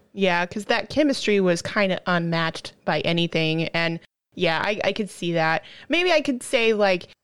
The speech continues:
he should have been as equally as acknowledged as she was. Maybe not like, "Oh, he was better,"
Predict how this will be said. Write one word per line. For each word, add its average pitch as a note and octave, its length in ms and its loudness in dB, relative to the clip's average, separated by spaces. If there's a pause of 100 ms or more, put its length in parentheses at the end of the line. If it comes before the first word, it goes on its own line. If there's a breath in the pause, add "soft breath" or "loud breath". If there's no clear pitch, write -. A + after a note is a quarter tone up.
(160)
he A3+ 240 -2
should G#3+ 260 2
have F#3+ 200 2
been G3 160 4
as F3+ 260 0
equally F3+ 680 0
as D#3+ 480 -4 (360)
acknowledged D#3+ 540 0
as E3 120 -2
she - 180 0
was. - 240 0
Maybe G#3 260 4
not G3 240 0
like, F3 220 0
"Oh, F#3+ 140 4
he F#3 200 -4
was F3 200 -2
better," F#3 520 2